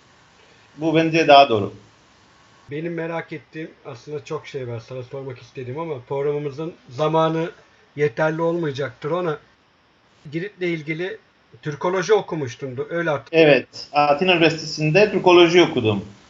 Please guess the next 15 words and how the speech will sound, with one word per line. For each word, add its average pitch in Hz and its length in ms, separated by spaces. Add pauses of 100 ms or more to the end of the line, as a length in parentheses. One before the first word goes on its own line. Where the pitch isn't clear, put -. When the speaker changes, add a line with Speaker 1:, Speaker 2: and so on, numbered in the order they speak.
(840)
Speaker 2:
Ondan 170 340
sonra 165 420
da 185 300 (1120)
Girit'te 165 460
bulunan 156 400 (320)
Türklerle 156 720
ilgili 143 240
çalışmalar 147 580
yaptın. 135 400 (1400)
Speaker 1:
Ee, 139 340
bir 170 100
de 180 420
yüksek 160 320
lisans 165 300
yaptım. 170 380